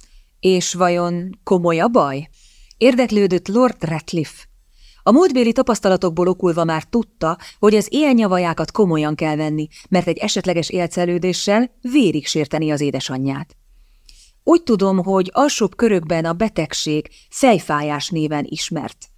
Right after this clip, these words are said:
jött a tapintatos válasz. Meglehetősen hirtelen jelentkezett. Valójában rögtön Lady Jersey látogatása után.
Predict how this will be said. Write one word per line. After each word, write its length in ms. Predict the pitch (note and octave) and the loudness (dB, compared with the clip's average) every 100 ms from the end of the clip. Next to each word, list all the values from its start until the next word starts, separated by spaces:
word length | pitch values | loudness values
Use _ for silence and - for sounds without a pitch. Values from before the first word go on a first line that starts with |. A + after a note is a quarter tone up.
| - - _ | -20 -20 _
jött 240 | A3 C#4+ E3 | 0 2 0
a 60 | |
tapintatos 580 | G3 G#3 F3 D#3+ D3+ - | -2 -4 -4 -4 -6 -6
válasz. 460 | C#3 B2+ C3 - - _ - _ - _ | -8 -8 -10 -12 -16 _ -20 _ -20 _
Meglehetősen 720 | A#3+ D4 B3 G#3 G3 F3+ G3 | 4 6 4 4 0 -2 0
hirtelen 460 | G#3+ A#3 - D3+ D3+ | 0 0 -2 -4 -4
jelentkezett. 760 | D3+ D3+ D3+ D#3+ D#3+ D#3 _ _ _ - _ | -4 -6 -6 -6 -6 -8 _ _ _ -20 _
Valójában 800 | F#3 A3 G#3+ G#3 G3 F#3+ G3 G3 F#3 _ _ | 2 4 4 2 0 0 0 -2 -6 _ _
rögtön 480 | A3 C4+ - F#3+ G3 | 0 2 2 2 4
Lady 320 | B3+ G3+ F3+ F#3 | 2 0 -2 0
Jersey 360 | A3+ F#3 D#3 | 2 2 -2
látogatása 800 | D3 C3+ C#3+ - B2+ - - - | -2 -4 -6 -8 -8 -8 -6 -8
után. 500 | - - G#2+ - | -10 -10 -10 -10